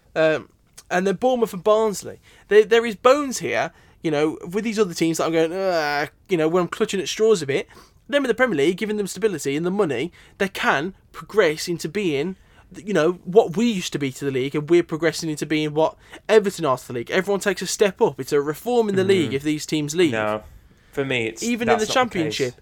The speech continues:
Speaker 1: you know, there's teams in the
Speaker 2: For me, that's not the
Speaker 1: Championship,
Speaker 2: case.
Speaker 1: you know.
Speaker 2: I feel the money goes with these big six, and the reason why the money goes with the big six is 'cause they're
Speaker 1: Oh, I don't think
Speaker 2: backed
Speaker 1: it does.
Speaker 2: by
Speaker 1: I
Speaker 2: people
Speaker 1: don't
Speaker 2: like
Speaker 1: think it
Speaker 2: J P
Speaker 1: does.
Speaker 2: Morgan. They d-, honestly, mate, the,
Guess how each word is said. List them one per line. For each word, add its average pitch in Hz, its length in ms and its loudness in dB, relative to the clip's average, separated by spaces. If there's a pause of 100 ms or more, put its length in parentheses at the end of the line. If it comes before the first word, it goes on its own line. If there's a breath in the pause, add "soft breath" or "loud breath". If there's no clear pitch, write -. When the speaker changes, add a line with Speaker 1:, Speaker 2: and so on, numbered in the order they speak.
Speaker 1:
you 165 80 -4
know, 147 100 2
there's 156 160 -2
teams 240 260 -8
in 208 80 -10
the 185 80 -6
Speaker 2:
For 202 100 0
me, 185 40 2
that's 139 240 -2
not - 60 -10
the - 0 -
Speaker 1:
Championship, 143 200 -4
Speaker 2:
case. 110 380 -10 (260)
Speaker 1:
you 175 100 -2
know. 160 120 2
Speaker 2:
I 185 40 0
feel 151 180 -2
the 139 80 -2
money 135 240 -2
goes 127 360 -2
with 127 100 -6
these 117 140 -10
big 117 220 -12
six, - 380 -8
and 120 100 -8
the 117 60 -6
reason 131 320 -8
why 120 180 -2
the 113 80 -4
money 113 220 -8
goes 110 180 -4
with 113 80 -18
the 110 60 -8
big - 180 -16
six - 260 -10
is - 120 -14
'cause 117 180 -14
they're 113 180 -6
Speaker 1:
Oh, 214 120 -6
I 226 80 -4
don't 196 180 -2
think 226 140 -10
Speaker 2:
backed - 60 -12
Speaker 1:
it 175 80 -18
does. 214 260 -4
Speaker 2:
by 135 80 2
Speaker 1:
I 123 40 2
Speaker 2:
people 135 180 -4
Speaker 1:
don't 127 80 2
Speaker 2:
like 113 140 0
Speaker 1:
think 120 160 -2
it - 40 0
Speaker 2:
J - 60 -6
P 123 60 -6
Speaker 1:
does. 117 80 -10
Speaker 2:
Morgan. 110 440 -2 (480 loud breath)
They 151 100 2
d-, 156 120 -4 (100)
honestly, 196 320 -2
mate, 117 300 -2
the, 135 200 0